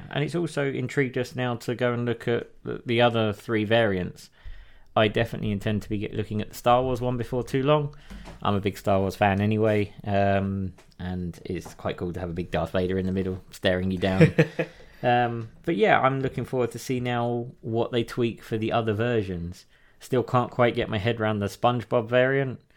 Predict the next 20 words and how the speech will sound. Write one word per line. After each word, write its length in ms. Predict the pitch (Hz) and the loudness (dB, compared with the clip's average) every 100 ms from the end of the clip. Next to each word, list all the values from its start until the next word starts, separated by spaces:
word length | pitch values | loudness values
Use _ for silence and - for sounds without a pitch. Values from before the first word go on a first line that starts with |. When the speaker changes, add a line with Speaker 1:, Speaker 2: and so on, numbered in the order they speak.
| - - - - | -20 -20 -16 -2
Speaker 1:
and 160 | 104 | 2
I 60 | 107 | 2
did 260 | 101 123 101 | 2 0 2
joke 340 | 113 120 117 | 2 2 0
if 140 | 110 | -6
they 140 | - 98 | -2 -4
keep 340 | - 123 - | 0 -2 -2
with 220 | 120 107 | -6 -4
the, 260 | - 104 104 _ | -2 -2 -4 _
bear 140 | 135 | 0
in 60 | 131 | 2
mind 160 | 123 110 | 0 -2
it's 100 | 120 | -2
U 140 | 120 | -2
S 120 | 110 | 0
A 100 | 110 | -2
that 440 | 110 - 127 110 92 | -2 -2 -2 -2 -2
make 220 | 120 143 | -4 -2
these 160 | 151 | -4
games, 480 | 143 165 165 147 - | 0 0 2 -2 -6